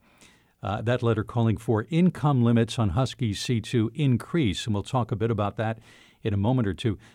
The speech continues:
Uh, tell us about the demonstration, if you would. Uh, how many folks were there, and, and what did you do?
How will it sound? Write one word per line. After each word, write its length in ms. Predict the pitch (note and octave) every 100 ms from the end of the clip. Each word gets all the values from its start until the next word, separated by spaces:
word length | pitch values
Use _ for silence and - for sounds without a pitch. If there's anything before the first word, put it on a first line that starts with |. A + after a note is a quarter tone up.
| _ -
Uh, 80 | -
tell 260 | - A#3+ A#3+
us 220 | - -
about 260 | C#3+ D3+ D#3
the 80 | B2+
demonstration, 720 | C3 B2 - C#3 C3 - A#2
if 160 | A2+ -
you 100 | G2
would. 360 | G#2+ F#2 E2+
Uh, 100 | F2 D#2 _
how 100 | C#3
many 180 | C#3+ B2
folks 360 | - B2+ -
were 100 | C3
there, 240 | G#2+ A2+ A2+
and, 120 | A2+
and 160 | C3 A2
what 160 | C#3
did 220 | C3 G2+
you 40 | G2+
do? 360 | F#2 F#2 D2+